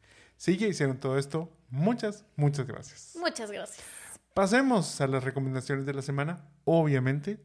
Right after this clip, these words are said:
Speaker 1: todo sin spoilers. Moni, ¿de qué nos vas a hablar el día de hoy?
Speaker 2: Obviamente, seguimos en Christmas Vibes. Hoy estaba reciclando nuestros
Speaker 1: Christmas is around the corner.
Speaker 2: Ya es muy... Ya, o sea, estamos a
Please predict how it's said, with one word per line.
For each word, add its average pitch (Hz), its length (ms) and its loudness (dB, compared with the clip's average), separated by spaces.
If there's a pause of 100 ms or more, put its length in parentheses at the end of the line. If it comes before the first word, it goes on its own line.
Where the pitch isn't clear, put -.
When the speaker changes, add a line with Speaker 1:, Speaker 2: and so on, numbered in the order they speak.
(140)
Speaker 1:
todo 151 280 4
sin 156 180 -2
spoilers. - 680 -12 (240)
Moni, 185 420 0 (140)
¿de 147 300 -6
qué 196 100 6
nos 165 140 2
vas 139 140 0
a - 20 -4
hablar 127 180 -4
el 123 120 -8
día - 100 -8
de - 100 -8
hoy? - 100 -12 (380)
Speaker 2:
Obviamente, 359 680 2
seguimos 277 500 -4
en 277 640 -2
Christmas 403 420 -2
Vibes. 294 640 4 (240)
Hoy 233 140 -6
estaba 233 260 -8
reciclando 208 480 -12
nuestros - 480 -16 (140)
Speaker 1:
Christmas 156 480 2
is 139 160 -2
around 127 300 0
the 127 100 -2
corner. 131 540 -4 (160)
Speaker 2:
Ya 220 280 -2
es 208 140 -6
muy... 208 560 -12
Ya, 208 280 0
o - 40 -20
sea, 226 100 -12
estamos 214 360 -12
a 220 360 -6